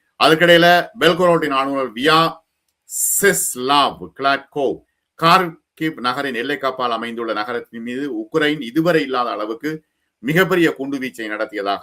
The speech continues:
அறிவித்திருக்கின்றார். ஆகவே கிழக்கு டான்போஸ் பிராந்தியத்தின் சில பகுதிகள் உட்பட உக்ரைனில் தோராயமாக இருபது வீத பகுதிகளை ரஷ்யா ஆக்கிரமித்திருக்கிறது. ஆகவே கிரெம்ளின் உக்ரைன் பிரதேசத்தின் பெரிய பகுதிகளை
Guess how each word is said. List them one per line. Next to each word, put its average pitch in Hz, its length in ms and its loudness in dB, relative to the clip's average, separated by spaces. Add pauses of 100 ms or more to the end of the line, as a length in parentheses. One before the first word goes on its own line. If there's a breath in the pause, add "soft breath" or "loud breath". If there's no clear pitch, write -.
அறிவித்திருக்கின்றார். 101 680 -6
ஆகவே 123 220 0 (1040)
கிழக்கு 185 300 6
டான்போஸ் 156 500 2
பிராந்தியத்தின் 123 540 -4
சில 151 160 -2
பகுதிகள் 127 360 -4
உட்பட 120 280 -2 (640 soft breath)
உக்ரைனில் 160 580 2 (120)
தோராயமாக 160 580 4
இருபது 180 320 0
வீத 165 200 -2
பகுதிகளை 139 500 -6
ரஷ்யா 120 360 -6 (160)
ஆக்கிரமித்திருக்கிறது. 101 880 -6 (540)
ஆகவே 165 320 0
கிரெம்ளின் 185 500 0
உக்ரைன் 170 400 -2
பிரதேசத்தின் 143 600 -6
பெரிய 156 300 -2
பகுதிகளை 123 640 -6